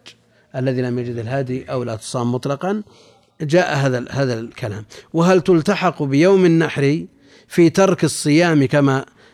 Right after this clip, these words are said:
أو هل، هل تلتحق بيوم النحر في ترك الصيام كما تلتحق به في غيره، في النحر وغيره من أعمال الحج،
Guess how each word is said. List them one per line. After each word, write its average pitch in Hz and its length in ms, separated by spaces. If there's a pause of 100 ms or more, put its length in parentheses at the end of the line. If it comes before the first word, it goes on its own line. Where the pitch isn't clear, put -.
(160)
أو 131 140
هل، 131 280 (360)
هل 143 180
تلتحق 151 560
بيوم 143 300
النحر 139 300
في 120 160
ترك 165 300
الصيام 139 640 (340)
كما 156 240
تلتحق 143 580
به 143 380
في 127 140
غيره، 151 640 (460)
في - 100
النحر 151 360
وغيره 143 500
من 139 180
أعمال 151 460
الحج، 160 680